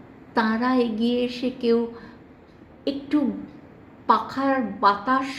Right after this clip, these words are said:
পাওয়ানোর জন্য পাখা বিলোচ্ছেন। ছোট মোটো ব্যবসায়ী যারা, তারা ওই জল, ওআরএস, খাবার, কেক এইসব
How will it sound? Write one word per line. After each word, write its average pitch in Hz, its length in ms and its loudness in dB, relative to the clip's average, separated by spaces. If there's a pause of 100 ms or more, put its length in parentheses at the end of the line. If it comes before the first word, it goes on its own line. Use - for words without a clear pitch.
(2000)
পাওয়ানোর 214 800 2
জন্য 202 560 -2 (760)
পাখা 214 380 -6
বিলোচ্ছেন। 233 840 -4 (2000)
ছোট 311 320 -2
মোটো 311 420 0
ব্যবসায়ী 247 720 -2
যারা, 240 420 -4
তারা 233 320 -4 (400)
ওই 233 200 0
জল, 226 580 2
ওআরএস, 233 720 -2
খাবার, 233 520 -6 (160)
কেক 240 380 -2 (680)
এইসব 240 540 0